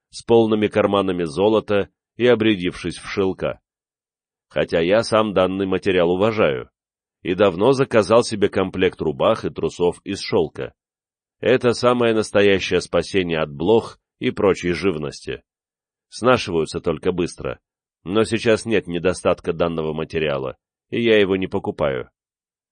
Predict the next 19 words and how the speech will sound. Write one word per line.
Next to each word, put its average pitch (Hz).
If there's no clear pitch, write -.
Интересно, 101
если 101
в 85
ближайшее 104
время 101
не 107
заработают 110
многочисленные 92
ткацкие 92
мастерские, 90
то 73
где 78
народ 98
будет 90
брать 92
шелк? -
Если 87
из 87
Китая, 78